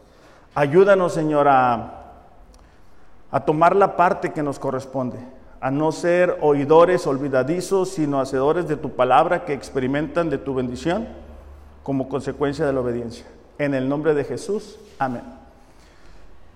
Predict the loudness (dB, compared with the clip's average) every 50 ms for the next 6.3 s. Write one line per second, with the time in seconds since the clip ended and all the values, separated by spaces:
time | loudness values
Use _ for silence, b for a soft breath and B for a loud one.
0 | -16 -16 -14 -14 -12 -12 -14 -14 -14 -16 -16 -18 -18 2 2 4 6 8 6 6
1 | 6 4 2 0 2 6 6 8 8 10 8 8 6 4 4 6 6 4 4 2
2 | 2 -2 0 0 -2 -2 -2 -4 -2 2 2 2 2 2 0 2 4 2 2 4
3 | 4 6 8 8 6 6 4 4 4 4 2 2 2 4 4 4 2 2 0 0
4 | 0 -2 -2 -4 -2 2 2 2 4 2 0 0 0 2 2 2 2 0 0 0
5 | 2 4 4 4 6 6 6 8 8 8 6 6 4 4 2 2 2 2 2 4
6 | 4 4 4 4 4 0